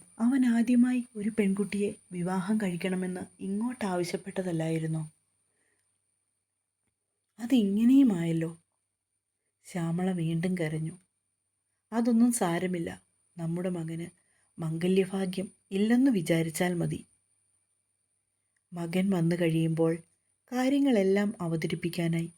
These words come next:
തമ്പി കാത്തിരുന്നു. "അച്ഛൻ എന്നെ വിളിച്ചോ?" കാർത്തി അച്ഛൻ്റെ അടുത്തേക്ക് വന്നു. "ഉവ്വ്, നീ കാര്യങ്ങളൊക്കെ അറിഞ്ഞുല്ലോ അല്ലേ?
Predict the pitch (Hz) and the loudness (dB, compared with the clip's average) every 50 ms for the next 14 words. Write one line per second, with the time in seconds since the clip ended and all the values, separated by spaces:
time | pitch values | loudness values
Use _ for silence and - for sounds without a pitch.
0 | _ _ _ _ _ _ _ - 160 160 160 165 180 180 - 165 156 156 160 156 | _ _ _ _ _ _ _ -8 -6 -4 -4 -4 -4 -4 -2 -2 0 0 -2 -2
1 | - 170 160 156 156 156 156 - - _ _ _ _ _ _ _ _ _ _ _ | -2 -2 -2 0 -2 -2 -4 -8 -12 _ _ _ _ _ _ _ _ _ _ _
2 | _ _ _ _ _ _ _ _ _ _ _ _ _ _ _ _ _ _ _ _ | _ _ _ _ _ _ _ _ _ _ _ _ _ _ _ _ _ _ _ _
3 | _ _ _ _ _ _ _ _ - 208 208 208 - - 277 262 233 202 196 208 | _ _ _ _ _ _ _ _ -8 -8 -8 -6 -2 0 2 2 4 4 4 2
4 | 208 185 175 165 165 156 - - 165 151 151 156 - _ _ _ _ _ _ _ | 2 2 2 0 0 0 0 0 0 0 -2 -6 -10 _ _ _ _ _ _ _
5 | _ _ - 170 160 160 165 160 - - 170 165 - _ - 156 156 156 - - | _ _ -8 -6 -6 -6 -6 -8 -10 -10 -10 -12 -12 _ -10 -10 -8 -6 -4 -2
6 | 190 196 208 196 - 156 151 - 160 160 156 175 160 156 147 147 151 156 - _ | 0 2 2 2 2 2 0 0 0 0 0 0 -2 -2 -2 -4 -4 -6 -8 _
7 | _ _ _ _ _ _ _ _ _ _ _ _ _ _ _ - 170 165 170 170 | _ _ _ _ _ _ _ _ _ _ _ _ _ _ _ -10 -6 -4 -4 -4
8 | 175 - - - _ _ _ _ _ _ _ - 220 226 226 - 196 185 175 175 | -4 -6 -8 -14 _ _ _ _ _ _ _ 0 0 0 2 2 2 2 2 2
9 | 185 190 202 220 226 220 208 208 214 202 175 165 160 156 165 170 170 170 165 156 | 2 2 4 4 4 2 2 2 2 2 2 2 2 2 2 2 4 4 4 4
10 | 156 156 170 170 | 4 4 4 2